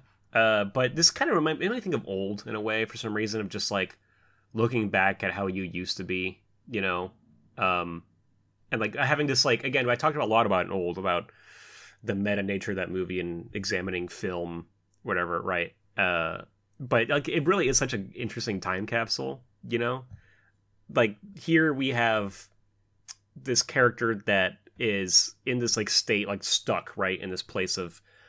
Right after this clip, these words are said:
of stasis, and she has these visual time capsules where she can see a time, like, actually, like, look into the past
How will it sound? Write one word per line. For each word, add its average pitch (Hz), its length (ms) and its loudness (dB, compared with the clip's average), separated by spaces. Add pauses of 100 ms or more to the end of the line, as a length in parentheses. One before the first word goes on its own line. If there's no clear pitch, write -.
(140)
of 92 100 -6
stasis, 107 580 0
and 98 360 -6 (340)
she 131 260 -2
has 127 340 4
these 104 460 -2 (140)
visual 131 460 0
time 113 300 -2
capsules 87 680 -2 (320)
where 117 120 0
she - 140 -8
can 117 140 -4
see 123 240 2
a 107 40 2
time, 101 520 -2 (240)
like, 120 180 0
actually, 143 340 2
like, 104 200 0
look 135 240 0
into 120 180 0
the 101 100 -2
past 95 600 2